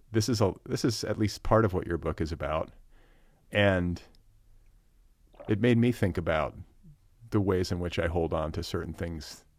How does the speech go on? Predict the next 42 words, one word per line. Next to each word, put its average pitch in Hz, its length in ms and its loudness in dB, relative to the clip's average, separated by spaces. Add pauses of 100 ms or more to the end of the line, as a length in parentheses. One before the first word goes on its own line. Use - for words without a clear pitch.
(200)
that 95 120 -2
I 87 100 -4
tell 87 220 -2
myself 80 680 -6
happened 82 360 -4
to - 60 -8
me 73 100 -8
in 78 120 -10
the - 40 -16
past, - 600 -8
including 101 420 2
in 80 120 -4
my 76 120 -6
childhood. 76 560 -8 (600)
We 113 100 4
all 120 140 0
have 110 180 2
these 104 160 0
little 90 160 0
narratives. 82 680 -4
It's, - 100 -12
like, - 220 -4
part 98 200 4
of 90 100 -2 (280)
how 90 140 -4
we 90 140 0
build 85 260 0
our 73 100 -2
identities, 76 640 -6
I - 80 -6
think, - 400 -10 (760)
about, 82 300 -4
like, - 140 -8
how 90 220 -2
we 85 180 0
were 76 460 -8 (880)
wounded. 101 460 0 (800)
Is - 60 -10
that, 117 220 -2 (580)
do 120 100 0
you 123 60 6
agree? 131 360 0